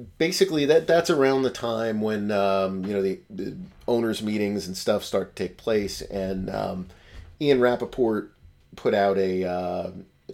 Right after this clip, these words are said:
tweet at that point in time that said, you know, clubs were told, uh, basically the cap might be as high as the low two forties.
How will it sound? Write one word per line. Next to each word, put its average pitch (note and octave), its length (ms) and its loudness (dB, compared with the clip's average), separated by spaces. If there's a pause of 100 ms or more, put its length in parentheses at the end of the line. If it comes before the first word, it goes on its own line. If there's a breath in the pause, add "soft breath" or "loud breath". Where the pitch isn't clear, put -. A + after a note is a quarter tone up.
(120)
tweet E3 320 -6
at C3+ 120 2
that G#2+ 240 0
point G#2+ 260 -4
in G#2 80 -10
time G#2 400 -2
that G2 180 -12
said, G#2 440 -2 (560 soft breath)
you A#2+ 100 0
know, G2+ 440 2 (1000)
clubs C3 400 4
were G#2+ 120 0
told, A#2 640 0 (180)
uh, G#2+ 420 0 (260)
basically A2+ 400 -2
the G2 80 -2
cap A2 280 2
might A2 220 0
be G2+ 120 -2
as F#2+ 100 -2
high G#2 220 2
as F#2+ 120 -2
the G2 80 -8
low F#2+ 220 -2
two F#2+ 180 -8
forties. A2+ 560 2